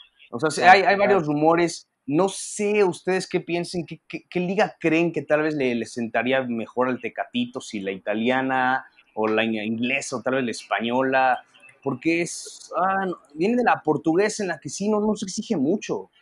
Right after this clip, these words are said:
Speaker 2: Mira, si él va a continuar su carrera como lateral derecho, para mí yo creo que la española sería una gran liga para él, por sus características, por cómo ha mejorado físicamente, pero si él quiere o, o va a buscar un equipo en donde pueda seguir desempeñándose como extremo desequilibrante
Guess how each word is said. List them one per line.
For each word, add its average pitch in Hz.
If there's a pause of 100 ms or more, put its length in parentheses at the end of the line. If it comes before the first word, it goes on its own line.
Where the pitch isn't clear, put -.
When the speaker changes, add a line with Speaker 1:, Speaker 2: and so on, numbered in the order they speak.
(1080)
Speaker 2:
Mira, 165
si 160 (220)
él 175
va 180
a 180
continuar 147
su 147
carrera 135
como 123
lateral 120
derecho, 127
para 113
mí 120
yo 120
creo 123
que 123
la 110
española 113
sería 107
una 110
gran 107
liga 107
para 101
él, - (380)
por 131
sus 143
características, 127
por 107
cómo 135
ha 131
mejorado 120
físicamente, 117
pero 104 (520)
si 127
él 143
quiere 147 (140)
o, 113
o 113
va 127
a 143
buscar 139
un 135
equipo 131
en 123
donde 110
pueda 131
seguir 120
desempeñándose 117
como 107
extremo 127
desequilibrante 120